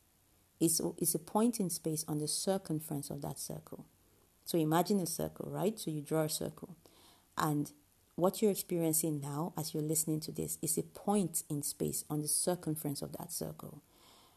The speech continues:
But all of that circle, all of this circumference exists now at once, simultaneously. So the best way to enjoy your life, to rest your mind and function at your optimum capacity, is to anchor your body to the present moment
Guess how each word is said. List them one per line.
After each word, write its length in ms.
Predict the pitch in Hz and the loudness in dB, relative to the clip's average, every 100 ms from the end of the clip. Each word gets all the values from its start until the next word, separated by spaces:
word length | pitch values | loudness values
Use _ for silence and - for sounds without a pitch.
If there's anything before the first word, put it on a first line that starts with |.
| _ - | _ -4
But 200 | 165 160 | -2 4
all 260 | 175 220 254 | 8 8 8
of 100 | 185 | 4
that 180 | 160 156 | 0 0
circle, 420 | - 151 - - - | -2 -2 -2 -2 4
all 220 | 196 220 | 6 6
of 120 | 180 | 4
this 140 | 156 | 0
circumference 680 | - 160 156 147 - 143 131 - | 0 -2 -2 -6 -6 -8 -8 -6
exists 580 | 160 151 147 160 - - | -6 0 4 6 6 2
now 420 | 151 147 139 135 - - | 0 0 0 -4 -12 -8
at 160 | 151 160 | -4 2
once, 480 | 151 131 - - - _ - | 2 2 -2 -4 -6 _ 0
simultaneously. 1000 | - 156 156 147 - 160 147 - - 151 _ _ - - _ | 4 6 4 2 0 -2 -2 -6 -12 -18 _ _ -20 -20 _
So 120 | - | -6
the 120 | 165 | -4
best 400 | 160 - 240 - | 0 4 4 4
way 60 | 196 | 0
to 140 | - | 2
enjoy 340 | 165 156 160 165 | 2 2 2 2
your 160 | 156 | 0
life, 420 | 139 147 - - - _ _ - | -4 -8 -10 -10 -12 _ _ -10
to 100 | 165 | -6
rest 400 | 151 185 226 - | 4 4 4 2
your 100 | 170 | 2
mind 320 | 151 143 151 | 2 0 -2
and 120 | 151 147 | -4 -2
function 600 | - - 208 208 180 165 | 0 4 4 4 0 -2
at 220 | 156 - | -4 -6
your 100 | 151 151 - | -6 -6 -2
optimum 480 | 196 196 - 196 196 - - | -2 0 0 0 0 -4 -12
capacity, 760 | 170 - 160 156 - - 151 185 - - - - | -10 -4 0 0 0 -2 -4 -4 -10 -20 -10 -4
is 140 | 156 | -2
to 140 | - - | -2 -2
anchor 340 | 180 190 - 202 | -2 -2 0 0
your 160 | 185 | 2
body 300 | 156 165 160 156 | 2 -2 -2 -6
to 140 | - | -6
the 100 | 160 | -6
present 600 | 160 - 180 160 156 160 | -6 -6 -2 0 0 -2
moment 400 | 151 147 135 - | -4 -4 -6 -8